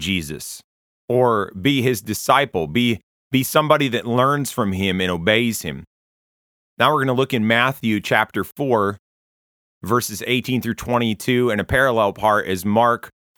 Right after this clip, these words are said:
chapter one, verses sixteen through twenty. These are kind of synthesized together just so for sake of brevity right now, uh, or time.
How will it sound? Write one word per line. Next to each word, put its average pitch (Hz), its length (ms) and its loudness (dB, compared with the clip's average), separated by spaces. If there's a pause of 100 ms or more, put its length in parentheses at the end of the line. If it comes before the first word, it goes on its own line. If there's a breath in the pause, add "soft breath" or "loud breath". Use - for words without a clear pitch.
chapter 110 360 0
one, 107 260 0
verses 92 260 -4
sixteen 110 420 -4
through 98 160 -6
twenty. 107 320 -2
These 92 200 -2
are 101 60 -6
kind 95 200 -2
of 85 100 -6
synthesized 101 760 -2
together 90 380 0
just 87 460 -6
so 87 400 -2
for 90 140 -10
sake 98 240 -2
of 76 100 -6
brevity 85 340 0
right 76 220 -2
now, 69 260 -8 (680)
uh, 110 240 2
or 80 180 -6
time. 78 340 -4